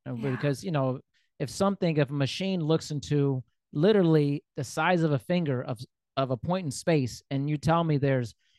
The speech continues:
Speaker 1: <laughs> millions of galaxies in that one tiny little grain of sand, how could I possibly even try to know what else? It's like, I'm glad other people are looking for it, but, you know, you're never
Speaker 2: Mm-hmm.
Speaker 1: gonna know. And I think that's the thing that's kinda,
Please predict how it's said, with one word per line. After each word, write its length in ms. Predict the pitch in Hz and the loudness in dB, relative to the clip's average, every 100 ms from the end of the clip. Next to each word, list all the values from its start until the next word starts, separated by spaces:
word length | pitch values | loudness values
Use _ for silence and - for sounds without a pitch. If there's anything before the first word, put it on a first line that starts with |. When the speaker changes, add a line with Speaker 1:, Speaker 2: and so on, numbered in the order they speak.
| _ _ _ _ - | _ _ _ _ 0
Speaker 1:
<laughs> 220 | - 170 | 4 4
millions 420 | 151 185 214 190 | 4 4 6 4
of 120 | 165 135 | 2 4
galaxies 580 | 170 175 160 131 151 | 4 6 2 0 -2
in 100 | 139 | -2
that 160 | 156 165 | -2 -4
one 340 | 139 165 190 | -4 -4 -4
tiny 360 | 196 - 190 190 | -6 -10 -6 -4
little 240 | 185 180 | -2 -2
grain 320 | 143 151 165 156 | -2 0 0 0
of 100 | 127 | -2
sand, 500 | 180 170 135 123 123 _ _ | -2 0 0 -2 -6 _ _
how 180 | - 214 | -2 0
could 140 | 220 196 | 2 4
I 120 | 180 | 4
possibly 840 | - 175 180 180 151 156 151 143 _ _ - | 4 2 2 -2 -2 0 0 -2 _ _ -4
even 260 | 160 147 | 0 0
try 300 | 123 165 165 | 0 2 4
to 100 | 151 | 4
know 200 | 135 127 | 4 2
what 140 | 123 123 | 0 -4
else? 360 | 127 120 - - | -4 -6 -12 -14
It's 160 | 131 139 | -8 -4
like, 280 | 120 113 _ _ _ _ _ _ _ _ _ _ | -2 -4 _ _ _ _ _ _ _ _ _ _
I'm 180 | 113 117 | -12 -8
glad 300 | 127 156 160 | 0 2 4
other 200 | 160 165 | 4 2
people 360 | 170 165 170 160 | 4 2 4 2
are 80 | 143 | 2
looking 320 | 160 165 151 | -2 -4 -10
for 320 | 165 165 160 | -6 -2 -2
it, 60 | 147 | -2
but, 220 | 135 127 - - | -4 -6 -10 -10
you 80 | 151 | -6
know, 280 | 104 92 92 _ _ _ _ _ | -6 -6 -12 _ _ _ _ _
you're 180 | 156 160 | -2 4
never 280 | 190 185 170 | 4 6 4
Speaker 2:
Mm-hmm. 60 | |
Speaker 1:
gonna 160 | 147 131 | 2 -2
know. 320 | 135 135 120 | -2 -2 -2
And 80 | 135 | -2
I 100 | 156 | -2
think 240 | - 202 190 | -2 -6 -4
that's 240 | 175 - | -8 -6
the 120 | 160 | -8
thing 240 | 131 151 143 | -4 -4 -2
that's 220 | 135 - | -4 -6
kinda, 500 | - 170 214 185 110 | -14 -10 -4 -2 -4